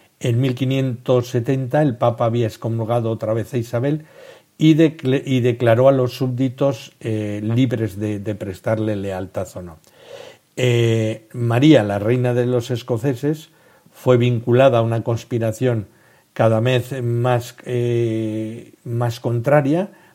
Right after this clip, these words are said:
para hacerse con, con el poder, y estaba el, la presión de la invasión española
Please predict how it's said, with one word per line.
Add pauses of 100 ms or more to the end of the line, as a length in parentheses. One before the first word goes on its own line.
para
hacerse (360)
con,
con
el
poder,
y
estaba
el, (120)
la
presión (300)
de
la
invasión (100)
española